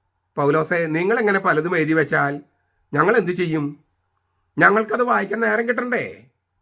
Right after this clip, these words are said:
നിങ്ങളിങ്ങനെ കാരാഗ്രഹത്തിൽ കിടന്നും യാത്ര ചെയ്യുമ്പോഴും കപ്പലിൽ പോകുമ്പോഴൊക്കെ ഇങ്ങനെ വചനങ്ങൾ എഴുതി വെച്ചാൽ ഞങ്ങൾ എന്ത് ചെയ്യാനാ?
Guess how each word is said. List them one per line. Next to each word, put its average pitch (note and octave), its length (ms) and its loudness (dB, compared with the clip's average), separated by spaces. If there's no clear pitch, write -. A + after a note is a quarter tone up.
നിങ്ങളിങ്ങനെ B3+ 520 2
കാരാഗ്രഹത്തിൽ G3 640 4
കിടന്നും F#3+ 300 0
യാത്ര F3 380 4
ചെയ്യുമ്പോഴും F#3 400 2
കപ്പലിൽ G#3 340 2
പോകുമ്പോഴൊക്കെ F#3+ 540 0
ഇങ്ങനെ F#3 220 -2
വചനങ്ങൾ F3+ 380 2
എഴുതി F3 220 -2
വെച്ചാൽ E3 300 0
ഞങ്ങൾ F#3 240 2
എന്ത് G#3 180 -2
ചെയ്യാനാ? E3+ 320 2